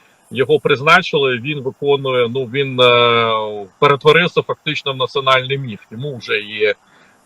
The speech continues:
пісні присвячують люди прості, і я вірші навіть вже в інтернеті бачив, і так далі. Е, ну, я тут,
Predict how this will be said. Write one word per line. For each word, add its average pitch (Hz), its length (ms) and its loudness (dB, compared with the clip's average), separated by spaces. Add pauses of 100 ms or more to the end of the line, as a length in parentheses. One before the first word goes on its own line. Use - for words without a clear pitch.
пісні 196 420 0
присвячують 180 840 4
люди 160 340 -4
прості, 135 580 -4 (120)
і 127 400 0
я 135 160 6
вірші 135 480 2
навіть 170 320 2
вже 147 180 0
в 151 100 2
інтернеті 147 580 -4
бачив, 127 460 2 (440)
і 139 120 2
так 147 240 0
далі. 113 400 2 (640)
Е, 120 840 -2
ну, 180 380 -2 (160)
я 233 200 6
тут, 214 320 -2